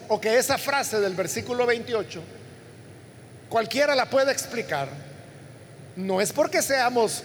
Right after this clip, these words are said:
más sabios o más entendidos, es porque el Espíritu Santo está con nosotros, que no estaba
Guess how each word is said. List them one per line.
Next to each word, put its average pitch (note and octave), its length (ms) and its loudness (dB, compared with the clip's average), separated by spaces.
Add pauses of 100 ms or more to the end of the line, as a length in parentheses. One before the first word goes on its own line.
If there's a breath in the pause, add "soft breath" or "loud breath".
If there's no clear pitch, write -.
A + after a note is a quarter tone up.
más G#3 220 -2
sabios A3+ 500 2
o G#3 60 4
más G#3 200 0
entendidos, G3 760 -2 (1080)
es D#3 140 -2
porque A#3+ 260 2
el A#3+ 80 2
Espíritu C#4 680 2
Santo C3+ 480 -4 (1200)
está F#3+ 300 0
con F#3+ 180 2
nosotros, G#3 340 0
que F3+ 120 -2
no E3 120 -4
estaba A3+ 560 0